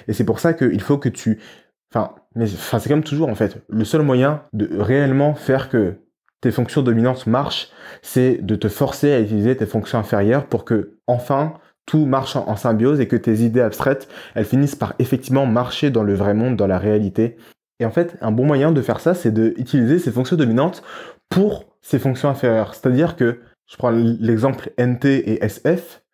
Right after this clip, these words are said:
les N T, ils doivent en fait essayer de comprendre en, en quoi est-ce que l'idée de valoriser des choses concrètes est utile. De faire en sorte qu'un truc soit physiquement, euh, beau et stylé et trop cool, ça a du sens. Et pourquoi est-ce qu'en fait, sans ça,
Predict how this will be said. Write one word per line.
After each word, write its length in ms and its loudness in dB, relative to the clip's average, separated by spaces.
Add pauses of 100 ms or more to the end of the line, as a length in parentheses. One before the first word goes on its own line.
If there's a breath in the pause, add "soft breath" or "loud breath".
(140)
les 200 0
N 120 0
T, 120 2
ils 80 0
doivent 160 2
en 100 -6
fait 200 -2
essayer 240 0
de 80 0
comprendre 800 -2 (160)
en, 320 -4
en 120 -2
quoi 180 0
est-ce 120 -2
que 100 0
l'idée 400 2
de 100 0
valoriser 800 0
des 180 -2
choses 540 -2
concrètes 560 -4
est 220 -2
utile. 420 -4
De 80 0
faire 200 0
en 80 0
sorte 220 -2
qu'un 140 0
truc 220 -2
soit 260 0
physiquement, 640 0
euh, 100 2
beau 360 2
et 80 2
stylé 460 0
et 60 0
trop 180 -4
cool, 380 -2
ça 280 0
a 60 0
du 180 -2
sens. 300 -2
Et 100 -2
pourquoi 260 0
est-ce 80 -2
qu'en 120 0
fait, 300 -2
sans 220 0
ça, 420 -2